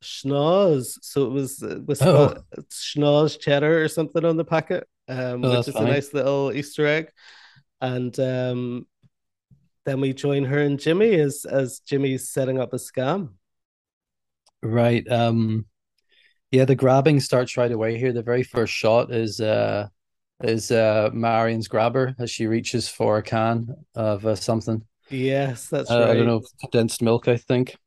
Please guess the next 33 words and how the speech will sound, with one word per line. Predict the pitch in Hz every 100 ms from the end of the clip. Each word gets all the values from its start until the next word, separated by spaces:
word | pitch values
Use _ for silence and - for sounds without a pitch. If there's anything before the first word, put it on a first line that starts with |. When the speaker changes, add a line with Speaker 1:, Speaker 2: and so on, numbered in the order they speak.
| _ _ -
Speaker 2:
Carnation, | 117 113 113 - 127 131 _ _ -
forty | 117 117
Speaker 1:
Very | 127
Speaker 2:
calories | 117 117 123 123
Speaker 1:
good. | - - _ _ _ _ _ _ _ _ _
Speaker 2:
per | 123
serving. | 110 123 113 120 127 - _ _ -
Um, | 127 127 127
Speaker 1:
<laughs> | 127
Yeah. | 175 165 160 185 156 147 _ _ _ _ _ _ _
Speaker 2:
and | 123 123 123
yeah, | 123 131 127
she | 127 135
spits | - 143 139
out | 131 131 - -
the, | 123 120 120
uh, | 120 120 117 113 - _ _ _ -
the |
Speaker 1:
The | 131
Speaker 2:
cheddar. | 127 123 127 127
Speaker 1:
cheese. | 123
Speaker 2:
The | 127
guy | 131 139
hands | 127 123 120 123 -
her, | 123 117
um, | 113 113 110 107 107 _ _
there's | 123
all | 135 156
sorts | 160 131
of | 104
handing | 123 117 120 123
of | 127
things. | - 127 131 135 -